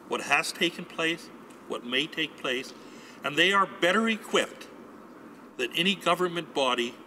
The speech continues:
or organization to do such a thing. We heard from many groups from the West Coast when we toured there last summer,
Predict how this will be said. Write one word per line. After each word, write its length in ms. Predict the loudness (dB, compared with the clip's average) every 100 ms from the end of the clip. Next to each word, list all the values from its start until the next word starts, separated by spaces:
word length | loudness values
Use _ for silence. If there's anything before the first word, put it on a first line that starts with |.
| -18 -14 -8
or 80 | -2
organization 1000 | 2 2 4 2 2 2 2 0 -6 -8
to 100 | -12 -6
do 160 | -4
such 300 | -4 -6 -6
a 60 | -8
thing. 240 | -4 -4 -6 -18 -18 -18 -18 -18 -18 -18 -18 -20 -20 -20 -20 -20 -20 -20 -20 -14 0
We 160 | 2
heard 440 | 6 6 8 6 2 -12 -14 -18 -18 -18 -18 -20 -20 -20 -20 -20 -20 -20 -20 -20 -20 -16
from 200 | -8 2
many 240 | 4 4 2
groups 520 | 2 2 2 -4 -4 -10 -16 -12
from 120 | -6
the 80 | 4
West 280 | 6 6 4
Coast 360 | 4 4 4
when 100 | -4
we 80 | -4
toured 400 | -6 2 4 4
there 160 | 2 2
last 320 | 2 0 0
summer, 300 | -4 -2 -2